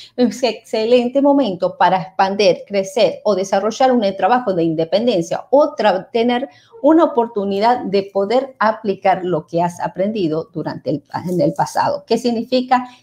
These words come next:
Es valorar y tener la constancia de manejar los recursos. Es de los treinta y cinco a cuarenta y dos, es el trabajar a la constancia y tener la sabiduría y la astucia de sab-, saber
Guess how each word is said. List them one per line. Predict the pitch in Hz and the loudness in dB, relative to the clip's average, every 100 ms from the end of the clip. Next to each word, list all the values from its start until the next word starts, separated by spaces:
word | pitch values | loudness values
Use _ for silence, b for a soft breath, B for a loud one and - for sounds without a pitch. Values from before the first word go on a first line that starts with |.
| B | B
Es | 190 196 - _ | 0 0 -4 _
valorar | - 220 233 220 202 196 196 | 0 2 4 4 4 4 0
y | 226 220 | -10 -6
tener | 240 196 175 | -2 -2 -2
la | 170 160 _ | -2 -4 _
constancia | 233 277 - 320 294 294 165 - _ | -2 -2 -2 -4 -4 -4 -6 -6 _
de | 196 254 | 2 4
manejar | 247 185 160 - 160 - - | 4 2 -4 -2 -2 -2 -4
los | 165 - | -6 -4
recursos. | 143 123 - - - b b | -12 -12 -12 -14 -14 b b
Es | - 311 | 0 4
de | 277 | 4
los | 262 | 4
treinta | 254 247 254 | 2 -2 -2
y | |
cinco | 294 302 | -2 -2
a | 247 | -2
cuarenta | 214 202 | -4 -2
y | 233 | 2
dos, | 285 285 | 2 0
es | 214 208 - | -8 -6 -6
el | 190 | -4
trabajar | 180 202 202 | -4 -2 -2
a | 190 | -2
la | 165 - | -2 -2
constancia | 311 381 453 330 254 262 247 | -2 0 2 2 2 0 -2
y | 254 247 | -2 0
tener | 240 262 | 2 2
la | 285 | 0
sabiduría | 269 220 214 214 233 277 294 285 | 0 0 0 -4 -2 2 2 2
y | 262 | 0
la | 269 | 2
astucia | 254 - - 277 - 196 - b b - | 0 -2 0 0 0 -6 -6 b b -2
de | 247 285 | 4 4
sab-, | 277 220 208 - 196 | 4 2 2 0 -2
saber | 190 208 208 - | 2 2 2 0